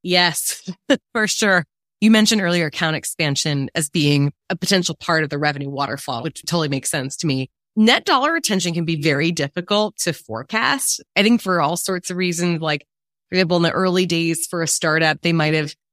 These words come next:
introduced really preliminary pricing, and then they're easily, you know, upgrading customers to larger A C Vs over time.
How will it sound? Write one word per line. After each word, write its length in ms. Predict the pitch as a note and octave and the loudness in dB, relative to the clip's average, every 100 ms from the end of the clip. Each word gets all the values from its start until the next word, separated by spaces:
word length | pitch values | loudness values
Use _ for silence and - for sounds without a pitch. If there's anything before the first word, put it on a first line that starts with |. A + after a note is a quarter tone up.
| _ | _
introduced 840 | F3+ E3+ F3+ D#3 D#3+ D#3+ - - - _ E3 | 0 2 0 0 0 0 -2 -4 -8 _ -8
really 380 | E3+ F#3 F3 | 0 2 2
preliminary 720 | - - D#3+ D#3 D#3 D3+ D3+ | 0 -2 0 2 2 2 0
pricing, 920 | C#3+ - D3 D#3 - D#3+ D3+ D3 D3 C#3 | -4 -2 0 0 0 0 2 2 2 2
and 240 | F3 D#3+ | 2 4
then 340 | D#3 D3 D3 C#3+ - | 4 4 0 -2 -6
they're 320 | D#3+ D3+ D3+ - | -2 0 0 -2
easily, 440 | G#3+ F#3 E3+ E3 D#3+ | -2 0 0 2 2
you 300 | D3+ C#3 D#3 | 2 0 0
know, 120 | D3+ | 0
upgrading 540 | D#3 - E3 D3+ D3 | -2 -2 -2 0 0
customers 640 | D3+ D3+ - E3 D3 C#3 | -2 -2 -2 -2 -2 -4
to 100 | - | -4
larger 400 | D3 D3 D#3 D#3 | -6 -6 -6 -4
A 160 | C#3 D#3 | -4 -4
C 220 | - D3 | -4 -4
Vs 340 | C#3+ D3+ D3 D3+ | -4 -2 -2 -4
over 240 | C#3+ D3 | -6 -8
time. 640 | - D3+ D3+ D3 D3 C#3+ | -6 -4 -2 -2 -2 -4